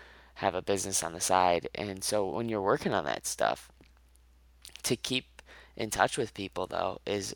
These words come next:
a great reminder that, uh, you need to do that. Like, even though it's really hard, I think, to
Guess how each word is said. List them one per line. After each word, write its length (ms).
a 100
great 340
reminder 540
that, 220
uh, 400
you 160
need 220
to 100
do 260
that. 300
Like, 320
even 240
though 140
it's 160
really 180
hard, 380
I 140
think, 240
to 200